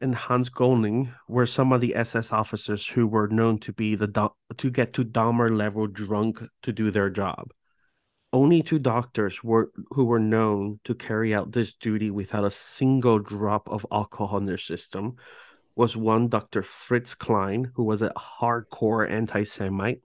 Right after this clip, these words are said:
who hate Ju-, who hated the Jews because one, uh, one guy seduced his fiance when they were undergraduates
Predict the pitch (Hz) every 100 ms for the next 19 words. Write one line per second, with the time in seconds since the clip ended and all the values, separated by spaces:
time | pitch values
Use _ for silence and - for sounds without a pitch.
0 | - 160 - 170 - 127 - 151 135 165
1 | 175 143 139 131 143 117 117 - - _
2 | 131 123 120 113 113 117 131 123 - _
3 | - 113 104 - 117 120 117 104 110 123
4 | 120 110 110 - - 107 - 113 101 98
5 | 107 127 117 110 104 104 107 104 101 104
6 | 104 101 101 95 101 -